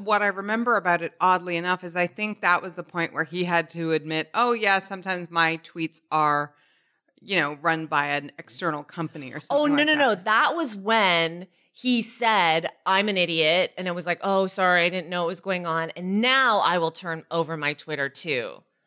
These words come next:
Speaker 2: like, people who know better."
Speaker 1: Right.
Speaker 2: Um, so he, that was all him. Like, he couldn't, unfortunately, or he couldn't find, like, a minion to blame for that one.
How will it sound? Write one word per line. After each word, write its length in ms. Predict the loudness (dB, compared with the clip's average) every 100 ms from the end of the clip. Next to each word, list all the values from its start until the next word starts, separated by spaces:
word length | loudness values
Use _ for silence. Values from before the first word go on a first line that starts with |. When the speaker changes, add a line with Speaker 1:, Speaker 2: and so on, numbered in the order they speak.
| _ _
Speaker 2:
like, 560 | -4 0 0 -2 -10 _ _ _
people 260 | -14 -8 -6
who 120 | -4
know 120 | -6
better." 320 | -4 -6 -8 -16 _ _ _ -2
Speaker 1:
Right. 220 | -2 -2 _ _ _ _ _ _ _
Speaker 2:
Um, 440 | 4 4 2 -2 -14
so 260 | -4 -2 -2 -4
he, 380 | -4 -4 -4 _ -12
that 300 | -2 2 4
was 140 | 4
all 240 | 4 4 2
him. 320 | 2 2 0
Like, 140 | -8
he 60 | -8
couldn't, 380 | 0 2 0 -2
unfortunately, 800 | -2 -2 -2 -4 -2 -6 -2 -2 0
or 100 | -2
he 140 | -2
couldn't 240 | -2 0 0
find, 500 | 0 2 4 2 0
like, 160 | -4
a 60 | -2
minion 400 | -2 -2 -4 -6
to 100 | -6
blame 260 | -4 -4 -6
for 120 | 0
that 200 | 0 0
one. 200 | -8